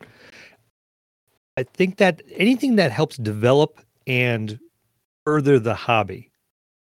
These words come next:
I think is fantastic. And for people who have never done this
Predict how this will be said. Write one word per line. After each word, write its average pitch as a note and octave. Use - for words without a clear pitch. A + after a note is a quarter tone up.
I A#2
think A2+
is A2
fantastic. G2+
And A#2+
for C3+
people E3+
who C3+
have A2+
never C3
done B2
this G2+